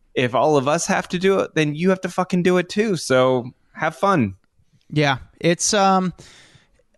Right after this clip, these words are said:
Speaker 2: I watched their show. I didn't watch every episode, but it's one of those shows you could watch every now and then. It was just there. It was more like background T V.
Speaker 1: Mm-hmm.
Speaker 2: I, I understood it. I got a kick out of it. I didn't understand how he even got the show 'cause it's like, who is this guy and how did he get a show? Obviously, they did have an extravagant life.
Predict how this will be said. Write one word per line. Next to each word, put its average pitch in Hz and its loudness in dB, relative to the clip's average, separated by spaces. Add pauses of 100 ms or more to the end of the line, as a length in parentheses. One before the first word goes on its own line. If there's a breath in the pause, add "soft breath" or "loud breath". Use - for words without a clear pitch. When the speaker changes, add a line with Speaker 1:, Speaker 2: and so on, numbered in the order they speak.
Speaker 2:
I 233 2
watched 185 0
their 185 2
show. - -2
I - 0
didn't 180 2
watch 147 0
every 131 -2
episode, 123 -2
but 143 0
it's 147 -2
one 208 0
of 202 2
those 165 2
shows 139 0
you 127 0
could 123 -2
watch 120 2
every 127 -2
now 123 0
and 117 -2
then. 120 -2
It 117 -2
was 113 -2
just 113 -6
there. 120 2
It - 2
was 131 0
more 214 0
like 147 -2
background 131 0
T 139 0
V. 139 0 (340 loud breath)
Speaker 1:
Mm-hmm. - 0
Speaker 2:
I, 311 0
I 320 2
understood 262 0
it. - -8
I 151 -2
got 196 0
a - -2
kick - -2
out 135 0
of 123 0
it. - 0
I 151 0
didn't 247 0
understand 175 0
how 139 0
he 147 2
even 131 -2
got 120 -4
the 151 0
show 170 -2
'cause 127 -8
it's 120 -6
like, 117 -4
who 254 0
is 196 0
this 156 -2
guy 139 0
and 131 -2
how 156 0
did 156 -2
he 143 -2
get 131 0
a 120 0
show? 131 0 (480 loud breath)
Obviously, 175 2
they 156 2
did 156 0
have 147 0
an 139 -4
extravagant 127 -2
life. 120 0